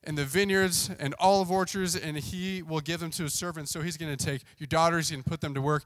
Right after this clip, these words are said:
He's gonna take the best of what you have from your crops and from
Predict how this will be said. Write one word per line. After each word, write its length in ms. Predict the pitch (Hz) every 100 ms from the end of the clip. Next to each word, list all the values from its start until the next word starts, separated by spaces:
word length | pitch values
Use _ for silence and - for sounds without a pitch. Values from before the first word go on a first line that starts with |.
| -
He's 160 | - 220
gonna 160 | 214
take 280 | 175 - 202
the 80 | 180
best 340 | 139 196 247
of 140 | 214 143
what 240 | 151 156
you 240 | 147 185 190
have 400 | 170 175 139 -
from 160 | 147
your 120 | 151
crops 440 | 170 170 147 - - - - - -
and 460 | 165 147 131 147
from 440 | - 175 165 147